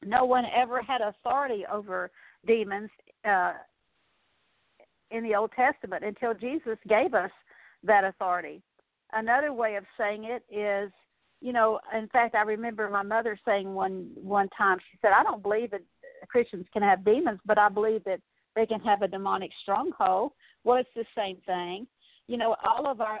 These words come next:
all of us, myself included, have areas of our life where the enemy has set up camp and has,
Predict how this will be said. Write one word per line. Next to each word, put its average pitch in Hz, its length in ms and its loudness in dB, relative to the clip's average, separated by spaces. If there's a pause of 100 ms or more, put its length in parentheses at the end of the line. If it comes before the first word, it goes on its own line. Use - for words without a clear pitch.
(100)
all 269 300 0
of 190 120 -10
us, 190 300 -6 (680)
myself 208 520 -2
included, 214 720 -4 (380)
have 233 260 4 (120)
areas 240 460 2
of 208 160 0
our 190 160 2
life 233 360 0 (100)
where 202 400 0
the 220 100 6 (140)
enemy 233 500 0
has 208 100 0 (100)
set 240 140 6
up 226 160 4 (160)
camp 262 380 0 (120)
and 208 120 2
has, 208 160 0